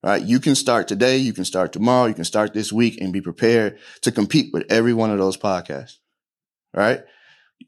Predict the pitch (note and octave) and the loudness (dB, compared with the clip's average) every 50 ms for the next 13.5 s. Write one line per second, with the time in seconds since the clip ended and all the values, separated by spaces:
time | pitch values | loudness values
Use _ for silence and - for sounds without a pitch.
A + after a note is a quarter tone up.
0 | _ _ - A#2 - C3 B2+ - F#3 F#3 E3+ - F2+ D#2+ - - _ _ _ _ | _ _ -6 -4 -4 0 0 2 2 2 2 0 -2 -4 -8 -14 _ _ _ _
1 | - - - - E3 D#3 - C3 A#2+ C#3+ E3 D#3+ D#3+ D#3 - - - _ _ _ | -8 -4 -2 -2 0 2 2 4 4 4 4 2 0 -2 -4 -10 -16 _ _ _
2 | _ _ _ _ - C3+ D#3+ G3+ G#3 - G#3+ G3+ - F3+ G3 F3 - G3 - - | _ _ _ _ 0 2 4 4 4 2 2 2 2 0 0 0 2 0 0 0
3 | A2+ G2+ - - D#2+ D#2 - _ _ _ _ _ _ _ _ - - B2 C3+ D3 | -2 -4 -4 -6 -10 -10 -12 _ _ _ _ _ _ _ _ 0 2 2 2 2
4 | - - B2+ C#3+ D#3 E3+ E3 E3 C3 - A#2 C#3 D#3+ E3+ - E3+ - F#3 F3 F3 | 0 0 0 2 2 2 0 0 0 0 2 0 0 0 -2 0 0 0 0 0
5 | F3 E3+ - - - - - - - - - - - - C3+ D#3+ E3+ F3+ F3+ D#3 | 0 -2 -2 -2 -2 -2 -2 -4 -6 -12 -18 -8 -2 0 2 4 4 4 2 2
6 | C#3 B2+ D3+ D3+ D#3 D3 D3 C#3+ B2 G#2+ G#2+ A2+ B2 C#3+ C#3+ C#3+ C3+ B2+ A#2+ - | 0 0 0 2 2 4 2 2 2 2 2 4 4 4 4 4 4 2 2 0
7 | C3 A#2 A2 A2 G#2+ G#2 - A2 G2 F#2+ G2 G2 F#2+ F2+ G2+ A2 - - D#2 D2 | 0 2 2 2 0 0 -2 -2 -2 -2 -2 -4 -2 0 2 2 2 0 -2 -4
8 | C#2+ C2+ - - - - _ - B2+ C#3+ C#3 C#3 C3+ C3+ C3 A#2+ A#2+ A2 - - | -6 -6 -10 -14 -20 -8 _ 0 2 2 2 2 2 2 2 2 0 0 0 0
9 | A2 F#2+ - - G#2 G2+ - G2 G2+ F#2+ F2+ F#2+ - F2 F2+ G2 F#2+ F#2+ F#2+ F#2+ | 0 0 -2 -4 -6 -4 -2 -2 -2 -2 -4 -6 -8 -4 -2 -2 0 0 0 -2
10 | F#2+ F#2+ F2+ - A2 G2 - F2 E2+ F2 F2 F2 E2+ F2 E2+ - - G2 A2 A2 | -2 -4 -4 -4 -4 -4 -2 -2 -2 0 0 0 -2 -2 -6 -4 0 0 2 2
11 | A2 - G2+ G#2+ G#2 A2 G#2+ G2+ - - - G2 F#2+ - - A2+ G2 - F2 E2+ | 0 -2 -4 -2 0 0 0 -2 -2 -2 -2 -2 0 0 0 0 0 -2 -4 0
12 | F2 B2+ D#3+ D3+ A#2+ F#2 F2 E2+ - - C#3+ B2+ B2 F#2+ F#2 F#2+ F#2+ - C#3 C#3 | 2 2 4 4 2 2 0 -2 0 0 2 2 2 2 0 -2 -2 0 0 0
13 | D#3+ D3 B2+ - - - - - - - | 0 0 -2 -6 -8 -10 -10 -12 -16 -20